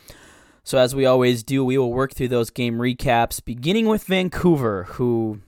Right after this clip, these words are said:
you know, the Wild needed a game that, you know, to maybe just boost the morale a little bit. Um, <laughs> and there's no better team to do that against right now than the Vancouver Canucks, who are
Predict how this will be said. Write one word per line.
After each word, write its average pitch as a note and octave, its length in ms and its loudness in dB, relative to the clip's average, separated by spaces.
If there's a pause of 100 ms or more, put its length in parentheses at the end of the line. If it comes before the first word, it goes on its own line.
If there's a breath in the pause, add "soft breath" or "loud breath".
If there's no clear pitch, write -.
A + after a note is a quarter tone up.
(720)
you C3 80 -2
know, C3 160 0
the C3 80 2
Wild C3 500 4
needed C3 600 -2 (140)
a B2+ 60 -2
game B2 720 -4 (640)
that, C#2+ 380 -8
you A2+ 100 -10
know, F#2 280 -8
to G#2 200 -8 (360)
maybe D3+ 260 0
just B2 280 -6
boost B2+ 300 -4
the C3+ 60 -8
morale A#2 340 -2
a A#2 40 -2
little A2+ 280 -2
bit. A2+ 380 -6 (420 soft breath)
Um, G#2 300 -6
<laughs> - 0 -
and G#2+ 80 -8
there's B2+ 240 -6
no B2+ 160 -4
better B2 240 -2
team B2+ 180 -8
to A2+ 60 -10
do A#2+ 140 -4
that A2+ 180 -2
against A2+ 440 -8 (260)
right A#2 200 -4
now A#2 220 -2
than G#2+ 100 -8
the A2 80 -10
Vancouver A2 400 -8
Canucks, A2 480 -10
who G#2+ 160 -8
are F#2 320 -8